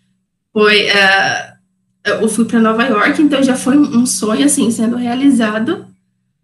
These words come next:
E aí eu fui, aí eu tava lá, falei,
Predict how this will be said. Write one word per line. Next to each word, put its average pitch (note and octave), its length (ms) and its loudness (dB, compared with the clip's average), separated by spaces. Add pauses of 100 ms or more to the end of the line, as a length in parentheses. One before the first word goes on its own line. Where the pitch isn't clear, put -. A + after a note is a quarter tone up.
(720)
E D4 80 -2
aí D4+ 160 2
eu D#4+ 120 -2
fui, E4 380 -6 (220)
aí C#4 100 -6
eu C#4 140 -6
tava D#4+ 280 -2
lá, D#4 360 -2
falei, C#4 320 -6